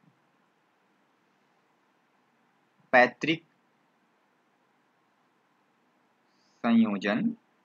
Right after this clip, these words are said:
ज्यादा आ रहे हैं, ज्यादा आ रहे हैं, समझ रहे हैं ना इस चीज को? ठीक है ना, क्योंकि दोनों में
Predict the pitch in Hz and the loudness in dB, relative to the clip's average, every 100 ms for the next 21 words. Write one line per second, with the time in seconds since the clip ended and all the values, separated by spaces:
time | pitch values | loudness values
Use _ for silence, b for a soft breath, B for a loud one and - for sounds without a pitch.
0 | _ _ _ _ _ _ _ _ - 117 | _ _ _ _ _ _ _ _ -6 0
1 | 107 123 110 90 92 90 92 - _ _ | 2 2 2 0 -2 -4 -14 -20 _ _
2 | _ _ _ _ _ _ _ _ _ _ | _ _ _ _ _ _ _ _ _ _
3 | _ _ _ _ _ _ _ _ _ _ | _ _ _ _ _ _ _ _ _ _
4 | _ _ _ _ _ - 92 90 123 196 | _ _ _ _ _ -4 -4 -2 -2 -4
5 | - _ _ _ _ _ _ _ _ _ | -8 _ _ _ _ _ _ _ _ _
6 | _ _ _ _ _ _ _ _ _ _ | _ _ _ _ _ _ _ _ _ _
7 | _ _ _ _ _ _ _ _ _ _ | _ _ _ _ _ _ _ _ _ _
8 | - 104 98 90 85 87 - - _ _ | 0 4 4 2 -6 -14 -16 -20 _ _
9 | _ _ _ _ _ 135 226 226 135 311 | _ _ _ _ _ 0 2 0 0 -4
10 | - 147 - - _ _ _ _ _ - | -8 -12 -12 -16 _ _ _ _ _ -4
11 | 127 165 117 143 135 120 123 127 170 135 | -2 -2 -4 -4 -2 -4 -2 -2 -2 -2
12 | 160 277 | -2 -4